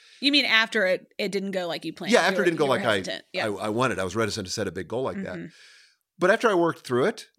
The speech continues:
Speaker 2: and kinda thought about it, I thought, "You know, I could have totally done a different kind of job on this." Like, I could have, um, worked with my contractor in a different way. I could have set the thing up so that I had more probability of success.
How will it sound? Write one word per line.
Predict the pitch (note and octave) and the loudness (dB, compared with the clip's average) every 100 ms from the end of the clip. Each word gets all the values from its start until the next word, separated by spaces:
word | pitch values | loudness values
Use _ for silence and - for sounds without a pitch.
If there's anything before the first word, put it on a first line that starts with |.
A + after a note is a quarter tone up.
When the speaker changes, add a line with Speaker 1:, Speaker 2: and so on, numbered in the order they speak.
| _ | _
Speaker 2:
and | B2+ | -4
kinda | C#3+ C3+ | 2 2
thought | B2 B2 C3+ | 4 2 4
about | C#3 D3+ | 2 2
it, | F#3 | 2
I | B2+ | -2
thought, | - D3 D3 | 0 -2 0
"You | F#3+ | 0
know, | B3+ B3+ A#3+ - _ _ | 0 0 -2 -8 _ _
I | A3+ B3+ | -4 -2
could | A3 | -2
have | D3 - | -4 -4
totally | - E3+ F3+ E3+ B2+ | -8 -2 0 2 0
done | B2 A2+ | 0 -2
a | |
different | F#2 A2+ G2 - | -2 -6 -6 -8
kind | G#2+ | -8
of | E2+ | -6
job | F2+ E2+ D#2 - _ _ | -8 -10 -12 -14 _ _
on | G#2+ F#2+ | -12 -12
this." | F2 F2+ - - _ _ - _ - | -12 -12 -14 -14 _ _ -20 _ 2
Like, | C3 C3 | 2 6
I | C3 | 4
could | B2 D#3 | 4 4
have, | D3+ A#2+ G2+ - _ _ - | 4 4 -2 -12 _ _ -2
um, | G#2 A2 G#2+ G2+ F#2+ - | 4 6 4 0 -4 -8
worked | A2+ C#3 C#3+ | 0 0 2
with | C#3 C3+ | 0 2
my | A#2 | 2
contractor | A#2 A#2 A#2+ C3 B2+ C#3+ | 2 2 4 2 2 -2
in | |
a | B2+ | -2
different | C3 B2 F2 | -2 -2 2
way. | A#2 B2 C#3 - | 2 2 -2 -6
I | |
could | A2 A#2 | 0 2
have | |
set | - B2+ - | 4 0 0
the | |
thing | G#2 B2 G#2 | -2 0 2
up | A2+ - | 0 0
so | A2+ | 0
that | G#2 | 0
I | G2+ | -2
had | F#2+ G2 | -2 -2
more | G2 G#2+ B2 A#2 A#2 - - _ | 0 2 4 2 0 -16 -20 _
probability | B2 A2 G2+ A2+ A#2+ A2+ | 2 4 4 2 2 0
of | F#2+ | 0
success. | G#2 - - A2 D3 - | -6 -4 0 2 2 -2